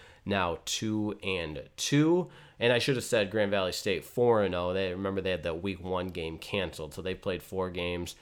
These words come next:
and then Ferris State five and oh, Northwood now one and three,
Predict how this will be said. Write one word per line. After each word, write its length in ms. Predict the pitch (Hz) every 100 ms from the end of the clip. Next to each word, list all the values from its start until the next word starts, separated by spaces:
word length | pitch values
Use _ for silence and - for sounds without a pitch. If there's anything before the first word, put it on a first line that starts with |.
| - -
and 220 | - 90 90
then 480 | 87 87 85 85 - - - -
Ferris 340 | - 110 98 95
State 320 | - 92 80
five 380 | - 101 95 92
and 120 | 92
oh, 440 | 87 87 82 80 - -
Northwood 680 | 95 110 117 113 104 92
now 200 | 92 87
one 300 | 85 90 92
and 340 | 92 90 85 78
three, 840 | - - 95 98 104 87 80 80